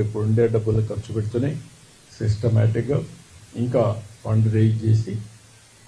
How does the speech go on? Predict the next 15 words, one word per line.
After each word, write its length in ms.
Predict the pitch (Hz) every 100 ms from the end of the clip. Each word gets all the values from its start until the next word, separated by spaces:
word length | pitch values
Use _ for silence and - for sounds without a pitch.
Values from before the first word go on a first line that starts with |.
| 120
ఆ 40 | 113
ఫండ్ 240 | 113 113 113
అంతా 140 | 113 117
కూడా 120 | 113 110
ఖర్చు 200 | 104 110 107
పెట్టి 280 | 107 113 101 87 - - - - - - - - - - - 113
ఎక్కడైతే 680 | 117 120 147 139 139 131 143 147 - - - - - - - - - -
వెంకటేశ్వర 680 | 107 120 131 123 131 131 131 120
స్వామి 300 | - 120 113 113 -
సేవలు 320 | 113 120 117 117
చేయాలనుకున్న 760 | 113 110 113 113 110 110 110 107
ప్రతి 200 | - 98 107
ఒక్క 140 | 104 104
వ్యక్తికి 380 | 104 - 127 147 - - - - - - - - - - -
ఇది 100 | 110